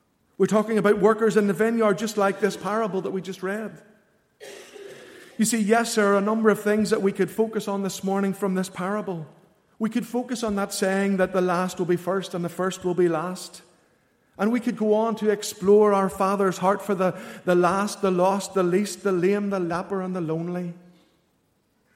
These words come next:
Or we could look at that seeming unfairness of the landowner giving all the labourers, uh, the same reward, even though some had worked for twelve hours and some only for one.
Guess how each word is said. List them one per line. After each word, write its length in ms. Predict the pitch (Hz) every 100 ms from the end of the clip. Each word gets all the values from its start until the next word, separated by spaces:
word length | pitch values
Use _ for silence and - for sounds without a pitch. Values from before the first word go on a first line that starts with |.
| _ _ _ _ _ _ _ _ _ _ _ _ _ _ _ _ _ _ _ _ _ _ _ -
Or 360 | - - 220
we 140 | 233 247
could 180 | 233 208
look 200 | 247 233
at 100 | 214
that 240 | 196 -
seeming 420 | - 220 208 196
unfairness 720 | 185 190 180 202 220 214 180
of 120 | 196 165
the 80 |
landowner 500 | 190 190 233 214 190
giving 320 | 175 208 190 190
all 200 | 226 240
the 100 | 190
labourers, 560 | 175 180 202 202 180 - 202 -
uh, 140 | -
the 120 | 180
same 300 | 185 208 202
reward, 500 | 196 190 202 247 220
even 240 | 202 202 190
though 120 | 190
some 240 | 185 208
had 100 | 202
worked 200 | 180 190
for 140 | 185 170
twelve 360 | - 202 202
hours 340 | 190 202 214 202
and 120 | 180 - - -
some 340 | - 196 202
only 240 | 190 202
for 180 | 208 208
one. 420 | 202 226 262 180